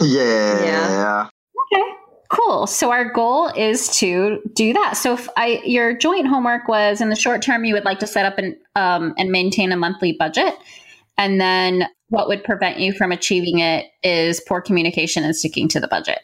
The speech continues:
Speaker 3: So we'll definitely kind of, uh,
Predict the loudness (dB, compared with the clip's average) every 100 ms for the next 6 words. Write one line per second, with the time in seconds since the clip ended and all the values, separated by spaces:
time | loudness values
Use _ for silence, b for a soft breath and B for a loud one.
0 | -6 -2 0 0 -2 B B B -16 -2
1 | -2 0 -2 0 -2 -2 0 0 2 0
2 | -2 -6 -6 -2 0 2 2 2 -2 -10
3 | -16 _ _ _ _ _ -4